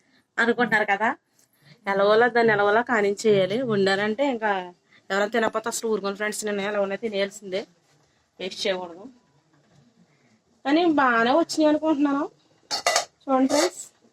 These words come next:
బాగానే వచ్చినాయి అని అయితే అనుకుంటున్నాను. ఇది గుచ్చితే అంటుకోదు అంటారు కదా, ఇదిగోండి గుచ్చుతాను, అంటుకోలేదు.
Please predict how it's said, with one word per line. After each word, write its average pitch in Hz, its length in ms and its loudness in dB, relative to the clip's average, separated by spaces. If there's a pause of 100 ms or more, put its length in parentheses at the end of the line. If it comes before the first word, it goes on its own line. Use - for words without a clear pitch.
(1080)
బాగానే 214 340 2 (280)
వచ్చినాయి 269 500 0 (920)
అని 233 140 2
అయితే 247 200 2
అనుకుంటున్నాను. 247 540 0 (440)
ఇది 233 140 2 (1160)
గుచ్చితే 262 340 4 (140)
అంటుకోదు 254 420 4
అంటారు 240 300 2
కదా, 233 240 -2
ఇదిగోండి 208 380 -6 (600)
గుచ్చుతాను, 233 460 0 (3750)
అంటుకోలేదు. 240 560 4